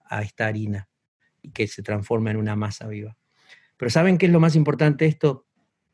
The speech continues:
Que cuando pensamos en el concepto de luz y sal, pensamos en un concepto de ser muy visibles, tener muchas luces, hacer algo que se note.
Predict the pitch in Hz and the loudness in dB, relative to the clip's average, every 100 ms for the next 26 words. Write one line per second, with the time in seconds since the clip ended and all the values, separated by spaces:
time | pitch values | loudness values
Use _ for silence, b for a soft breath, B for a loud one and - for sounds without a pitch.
0 | _ _ B B B B - 120 120 123 | _ _ B B B B -2 4 4 6
1 | 123 131 147 147 135 123 123 120 139 127 | 4 6 6 6 2 0 0 0 0 -2
2 | - 131 127 - 117 113 135 - 120 - | 2 4 4 0 0 0 0 -2 -2 0
3 | 139 147 143 113 127 123 120 120 120 113 | 2 2 2 0 0 0 2 0 0 0
4 | 117 120 120 113 113 123 120 113 120 110 | -2 0 0 2 0 0 0 0 2 2
5 | 90 - - 113 120 123 117 139 131 - | 0 -6 -4 -2 0 -2 -2 -2 -2 -4
6 | 107 - 110 - 117 120 117 - - 113 | -12 -14 -12 -6 -2 -2 -4 -8 -8 -6
7 | 110 - - | -6 -10 -20